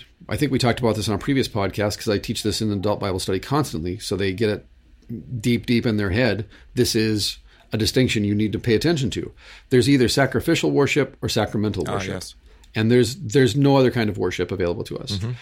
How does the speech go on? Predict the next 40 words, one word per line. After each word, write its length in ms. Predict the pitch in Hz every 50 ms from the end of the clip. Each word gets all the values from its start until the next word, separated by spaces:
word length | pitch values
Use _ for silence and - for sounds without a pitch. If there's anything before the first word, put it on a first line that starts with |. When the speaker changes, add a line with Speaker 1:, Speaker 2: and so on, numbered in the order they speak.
| - - -
Speaker 1:
Sacrificial 640 | - - 131 113 - 123 - 156 160 147 - 143
worship 400 | 135 127 139 139 - - 156 156
is 80 | 127 110
from 180 | - 127 104 107
us 120 | 107 -
to 80 | - 104
God. 340 | 101 107 117 131 147 147 - - - - - -
Sacramental 600 | - - 139 123 - 120 107 110 117 - 131 123
worship 320 | 110 117 110 - 131 127
is 80 | 120 113
from 160 | - 135 120
God 180 | 110 110 117 80
to 40 | -
us. 360 | - 202 180 - - - - - - - - - - - - - - - - - - - - - - -
Sacramental 640 | - - 135 131 131 135 110 120 147 151 135 107 143
worship 380 | 131 131 131 123 - 143 131 -
is 380 | - 117 113 104 - - - - - - - - - - - - - - -
particularly 720 | - - 110 - - 196 - 160 127 123 117 117 110 110 101
Lutheran. 500 | 92 98 95 101 - - 156 180 202 - - - - - - - -
Sacrificial 640 | - - 127 117 - - - - 131 - - 117
worship 420 | 101 104 107 110 - - 131 -
is 160 | - 139 120 147
not. 280 | 160 - - - - - - - - - - -
Speaker 2:
Yeah. 140 | - 98 92 87 - - - - - - -
And 100 | 120 123
the 60 | 120
part 340 | 98 - - - - 147 147
of 60 | 139
the 40 | -
problem 380 | - - 143 156 180 190 160 120
with 140 | 104 101 -
that 200 | 107 107 - -
distinction 520 | 104 98 - - 107 98 - - 104 104
is 100 | 95 -
that 100 | 92 87
some 140 | - 113 110
people 240 | - 107 98 98 101
would 140 | 101 -
say, 200 | - - 104 101
"Well, 300 | 101 98 101 98 95 92